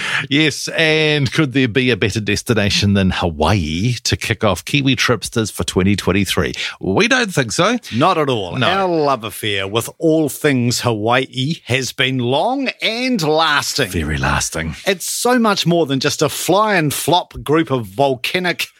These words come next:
Speaker 2: rocks in the Pacific.
Speaker 1: <laughs> Oh, indeed. Uh, the sense of history and culture is so rich and diverse,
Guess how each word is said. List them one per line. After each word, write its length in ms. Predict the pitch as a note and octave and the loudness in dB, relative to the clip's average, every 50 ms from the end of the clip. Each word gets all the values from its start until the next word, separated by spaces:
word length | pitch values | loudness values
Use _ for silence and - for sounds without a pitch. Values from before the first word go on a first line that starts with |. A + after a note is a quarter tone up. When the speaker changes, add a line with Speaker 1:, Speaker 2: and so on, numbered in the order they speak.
| _ _ - | _ _ -6
Speaker 2:
rocks 580 | G#2+ G#2+ A2+ C#3 F3 - - - - - - - | -2 2 4 4 4 2 2 -2 -6 -4 -2 -2
in 80 | E3+ D3+ | -2 -2
the 60 | D3 | 0
Pacific. 440 | C3 D3 C3+ - C3+ G#2+ G2 - - - | 0 0 0 -2 -2 -4 -6 -6 -4 -4
Speaker 1:
<laughs> 60 | D#3+ C#3+ C#3 - - - - - - C3 | -2 -4 -4 -6 -6 -6 -6 -6 -4 -2
Oh, 240 | - - D#3+ E3 D#3+ | 0 0 0 0 0
indeed. 520 | D3 B2+ A#2+ A2+ B2+ B2 A#2 A2 G#2 - - | -2 -2 0 0 2 2 2 0 0 0 0
Uh, 200 | B2+ C#3+ D3 D3 | 2 2 2 2
the 80 | C3+ - | 0 0
sense 240 | - - F3 D3 - | 0 0 0 0 0
of 100 | A#2 - | 0 0
history 340 | - A#2 - - - A#2+ A2+ | 0 0 0 2 0 0 0
and 120 | A2 G2+ | 0 -2
culture 460 | - - - B2 B2+ - - - A2+ G2 | -2 0 0 0 0 0 0 0 0 0
is 180 | G#2 A2+ G2+ | 0 0 0
so 240 | - - - - D3 | 0 0 0 0 0
rich 400 | C3+ A2 G2 A2 A2+ - - - | -2 0 0 0 0 0 0 0
and 160 | B2+ G#2+ G2 | 0 0 2
diverse, 540 | F#2+ G2+ F#2+ F2 A#2 A2 G#2+ G#2+ G#2+ - - | 0 0 2 2 2 4 4 2 2 -2 -4